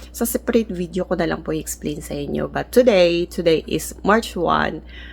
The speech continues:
Independence Day dito sa South Korea. So, holiday, walang pasok ang mga bata, wala din trabaho.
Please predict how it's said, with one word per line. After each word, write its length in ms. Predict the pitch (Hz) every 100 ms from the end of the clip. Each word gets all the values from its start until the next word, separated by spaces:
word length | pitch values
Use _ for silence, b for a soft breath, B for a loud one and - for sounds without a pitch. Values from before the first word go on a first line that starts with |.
| B -
Independence 720 | 185 180 180 165 160 160 165
Day 160 | - 143
dito 240 | - -
sa 160 | - -
South 240 | - -
Korea. 400 | - 71 - -
So, 160 | - 160
holiday, 480 | 190 190 196 170 165
walang 320 | 165 160 160
pasok 320 | 151 160 -
ang 160 | 165 160
mga 180 | 165 180
bata, 640 | 175 156 - 156 147 - - B B -
wala 240 | 160 170
din 400 | 165 175 180 175
trabaho. 800 | 185 180 165 151 143 156 143 -